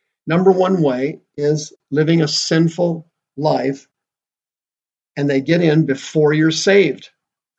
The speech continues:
When you get saved, you don't automatically get delivered. In the same way, you don't automatically get healed. A condition that I call carryover occurs. The demons from your sinful life are carried over into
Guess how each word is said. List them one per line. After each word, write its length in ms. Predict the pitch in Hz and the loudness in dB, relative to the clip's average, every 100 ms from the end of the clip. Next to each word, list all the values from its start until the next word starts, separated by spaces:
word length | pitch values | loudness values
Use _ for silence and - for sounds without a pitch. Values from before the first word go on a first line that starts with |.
| _ _ _ | _ _ _
When 240 | 143 202 | -2 2
you 120 | 220 | 0
get 220 | 180 185 | 0 -2
saved, 460 | - - 220 196 135 | -2 -2 0 0 0
you 80 | 143 | -2
don't 220 | 147 143 | -2 -2
automatically 640 | 151 156 143 131 131 135 | -4 -4 -4 -6 -6 -8
get 240 | 123 131 - | -8 -12 -10
delivered. 520 | 139 180 196 196 165 - _ 156 | -2 0 2 0 -2 -16 _ -2
In 100 | 160 | -2
the 100 | 151 | 0
same 380 | - 175 185 | -2 -2 -2
way, 100 | 151 147 | -4 -2
you 140 | 151 | -4
don't 280 | 139 127 127 | -4 -8 -10
automatically 680 | 127 135 135 123 131 - 135 | -12 -6 -6 -6 -12 -8 -6
get 220 | 156 147 | -6 -6
healed. 520 | 180 240 156 143 151 _ _ _ _ _ | -4 -2 -2 -4 -8 _ _ _ _ _
A 80 | 139 | -14
condition 520 | - 151 156 180 185 | -6 -2 0 0 0
that 140 | 156 143 | 0 0
I 140 | 160 | -2
call 360 | 170 151 143 135 | -2 -2 -2 -2
carryover 920 | - - 220 233 165 127 135 160 - | -10 -4 2 4 4 2 0 -2 -4
occurs. 640 | 160 - 220 170 123 - - _ _ _ _ _ | -8 0 2 2 0 -8 -20 _ _ _ _ _
The 60 | 143 | 0
demons 380 | 165 190 185 | 2 4 2
from 140 | - 139 | 0 -4
your 100 | 131 | -4
sinful 440 | - 214 208 147 | -4 -4 -2 -2
life 360 | 131 127 139 - _ _ | -2 -4 -8 -12 _ _
are 100 | 151 | -8
carried 460 | 151 - 180 214 180 | -4 2 4 6 4
over 280 | 139 139 156 | 0 0 -2
into 720 | 156 160 160 156 139 147 147 | -2 -4 -4 -4 -4 -4 -10